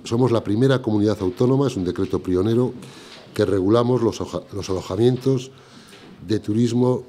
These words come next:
rural por categorías a través de la elaboración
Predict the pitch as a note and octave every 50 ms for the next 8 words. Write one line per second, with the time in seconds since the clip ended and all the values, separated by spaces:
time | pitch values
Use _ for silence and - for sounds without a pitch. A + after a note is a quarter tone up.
0 | - G#2+ F2+ G#2 G#2 F#2+ A2+ B2 C3 C3+ C3 - - - - - - - - -
1 | - - - - - - - - _ _ - - - _ - - - - A#2 A#2+
2 | A#2+ A#2+ A#2+ A2+ - - G2 G#2 A#2 B2 B2 B2 C3 B2+ - G#2 F2 - - -
3 | - - - - - - - _ - - - - - - G#2+ - G#2 G#2 G#2 A#2
4 | B2 C3 B2+ B2+ - - - - - A2+ A#2 B2 B2+ - - G#2 G2+ G2 G2 F#2+
5 | F#2 F2+ - - A#2+ B2 B2+ B2 B2+ B2